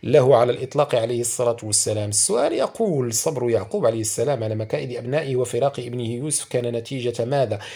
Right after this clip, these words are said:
نتيجة يقينه بأن رؤيا الأنبياء حق وأن الله سيحقق رؤيا يوسف ويجمعه به مرة أخرى، أم يقينه بأن الأبناء لا يصلح لاعوجاجهم إلا الصبر، أم يقينه بأن مكائدهم ناتجة عن حبهم له عليه السلام؟"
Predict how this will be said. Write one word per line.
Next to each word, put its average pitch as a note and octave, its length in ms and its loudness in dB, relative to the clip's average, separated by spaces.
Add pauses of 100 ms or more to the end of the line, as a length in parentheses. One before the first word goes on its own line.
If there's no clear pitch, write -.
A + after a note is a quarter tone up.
(220)
نتيجة G3 400 0
يقينه G3 440 2
بأن F3+ 220 0
رؤيا F3 240 0
الأنبياء E3 420 -2
حق - 240 0
وأن E3 120 4
الله D#3+ 180 0
سيحقق D#3+ 500 0
رؤيا D3+ 220 2
يوسف D3+ 340 -2
ويجمعه C3+ 480 0
به B2 160 -4
مرة B2 420 -2
أخرى، A2+ 500 0
أم A#2 60 -4
يقينه A#2 360 -4
بأن A2+ 200 -4
الأبناء A2+ 400 -4
لا A2+ 140 0
يصلح A2+ 400 -6
لاعوجاجهم A2 640 -4
إلا A#2 180 -6
الصبر، A#2 480 -2
أم C#3+ 100 -4
يقينه B2+ 400 -4
بأن B2+ 300 -6
مكائدهم C3 560 -2
ناتجة C3+ 600 -2
عن A2+ 100 -12
حبهم C3+ 400 -4
له C3 180 2
عليه B2 140 -4
السلام؟" A2 420 -2